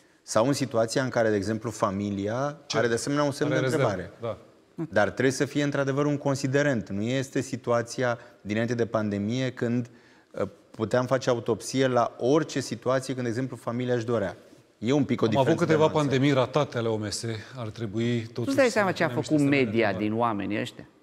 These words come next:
Speaker 2: Da.
Speaker 3: Dacă i-a speriat până și pe ei că nu, că nici, nici măcar nu trebuie să-l tăiați, că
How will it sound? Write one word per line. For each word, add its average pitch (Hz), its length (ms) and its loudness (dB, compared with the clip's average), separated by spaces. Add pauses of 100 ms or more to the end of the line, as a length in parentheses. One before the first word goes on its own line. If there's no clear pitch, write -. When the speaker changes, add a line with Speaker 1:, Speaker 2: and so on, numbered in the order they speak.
(420)
Speaker 2:
Da. 113 160 -16
Speaker 3:
Dacă 123 240 -2
i-a 123 80 2
speriat 127 400 -2
până 135 180 -2
și - 120 -6
pe 123 120 -2
ei 131 140 0
că 101 240 -4 (160)
nu, 139 560 -4
că 147 120 -2
nici, 143 300 -2
nici 151 240 -2
măcar 151 320 -2
nu 147 120 -2
trebuie 143 280 0
să-l 139 180 -2
tăiați, 147 720 -2
că 156 180 0